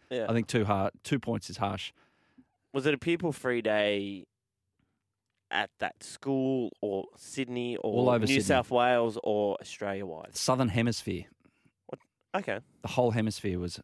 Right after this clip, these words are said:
Speaker 2: a pupil-free day.
Speaker 1: Yeah,
Speaker 2: No.
Speaker 1: n-, they're not gonna get, those lights
Speaker 2: Sydney.
Speaker 1: were flashing. You got no chance.
Speaker 2: No, I reckon,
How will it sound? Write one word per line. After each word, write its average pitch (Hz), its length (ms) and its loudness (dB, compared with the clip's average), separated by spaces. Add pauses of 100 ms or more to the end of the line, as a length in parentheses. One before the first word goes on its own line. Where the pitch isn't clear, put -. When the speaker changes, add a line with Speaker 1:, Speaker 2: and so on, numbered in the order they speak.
Speaker 2:
a - 60 -14
pupil-free 95 500 -6
day. 90 200 -6
Speaker 1:
Yeah, 95 40 -10
Speaker 2:
No. 101 260 2
Speaker 1:
n-, 107 280 -6
they're 135 120 0
not 113 160 -4
gonna 82 160 -12
get, 90 240 -12
those 107 240 -2
lights 95 140 0
Speaker 2:
Sydney. 92 180 0
Speaker 1:
were - 60 -8
flashing. 87 600 -12
You 92 160 -20
got - 120 -20
no - 140 -20 (800)
chance. 135 100 0
Speaker 2:
No, 131 80 0
I 131 40 -2
reckon, 104 420 -4